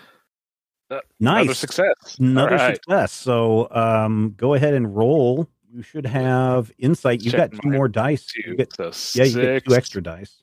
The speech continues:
Speaker 1: Yeah,
Speaker 2: Yes,
Speaker 1: I think I'll
Speaker 2: nice.
Speaker 1: just go to six. I was considering burning some of that momentum for more dice, but
Speaker 2: You,
Speaker 1: we'll see
Speaker 2: you
Speaker 1: what
Speaker 2: could if
Speaker 1: this
Speaker 2: you wanted
Speaker 1: does.
Speaker 2: to. Um,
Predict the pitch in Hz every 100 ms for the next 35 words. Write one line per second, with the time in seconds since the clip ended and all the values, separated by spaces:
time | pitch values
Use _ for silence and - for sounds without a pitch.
0 | _ - 127 113 110 113 131 107 98 -
1 | 87 101 - 98 - 127 123 - 127 151
2 | 127 113 127 123 110 131 117 117 110 113
3 | 110 113 101 101 104 95 95 95 92 110
4 | 101 _ _ _ - 160 185 147 127 127
5 | 147 147 151 202 143 104 95